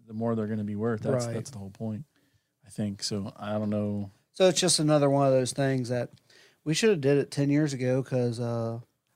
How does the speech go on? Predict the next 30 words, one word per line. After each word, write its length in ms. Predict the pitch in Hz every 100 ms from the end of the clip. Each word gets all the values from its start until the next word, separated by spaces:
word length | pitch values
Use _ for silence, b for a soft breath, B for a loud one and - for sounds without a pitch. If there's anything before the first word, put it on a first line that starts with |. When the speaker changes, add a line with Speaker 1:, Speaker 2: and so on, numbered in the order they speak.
| -
Speaker 1:
I 40 |
mean, 140 | 165 160
even 180 | 165 160
if 140 | 151
you 60 | 139
throw, 160 | 139
like, 140 | 135 127
a 60 |
hundred 200 | 117 127
bucks 200 | 123 120
on 80 | 117
Dogecoin 440 | 117 123 - 117 110
now, 260 | 135 107
I 80 | 98
mean, 180 | 110 107
if 260 | 107 110 131
it's, 180 | 131 -
if 220 | 113 -
it 140 | 123
is 180 | 127 117
even 220 | 123 117
half 320 | 104 147 156
of 40 | 117
what 140 | 113
Bitcoin 420 | 113 110 120 113
is 140 | 110 107
in 80 | 104
ten 220 | 127 113
years. 420 | 131 127 110 110 151
Speaker 2:
Right. 360 | 139 123 117